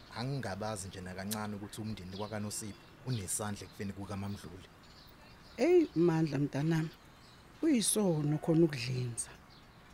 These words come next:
Speaker 2: Kanti-ke futhi kuyicala elibovu ukuthi umuntu wenze into ungenabo ubufakazi.
Speaker 1: Hhayi, ngiyaxolisa mina ukusho ma. Sengingangcamela khona nje ukuyobhadla ejele, kodwa ubufakazi wami iy'nhliziyo zabo.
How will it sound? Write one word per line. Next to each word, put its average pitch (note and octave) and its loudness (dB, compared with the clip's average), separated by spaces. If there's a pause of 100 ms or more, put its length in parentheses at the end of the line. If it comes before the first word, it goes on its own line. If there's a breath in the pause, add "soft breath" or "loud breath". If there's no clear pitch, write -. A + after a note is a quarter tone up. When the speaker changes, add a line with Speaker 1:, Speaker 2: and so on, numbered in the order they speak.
Speaker 2:
Kanti-ke F#3 4
futhi - -2
kuyicala F#3 4
elibovu E3+ 2
ukuthi E3 0
umuntu F3 4 (680)
wenze E3 10 (120)
into D#3+ 4 (280)
ungenabo D3+ 6
ubufakazi. C#3+ -4
Speaker 1:
Hhayi, F#2+ -6
ngiyaxolisa G2 -8
mina G#2 0
ukusho G2 -6
ma. F#2 -4 (420 loud breath)
Sengingangcamela A2+ 0
khona F2+ -8
nje F2 -10
ukuyobhadla G2+ -4
ejele, F2+ -10 (100)
kodwa B2 -4
ubufakazi G#2 -2
wami G#2 -4 (240)
iy'nhliziyo G#2+ -4
zabo. E2+ -8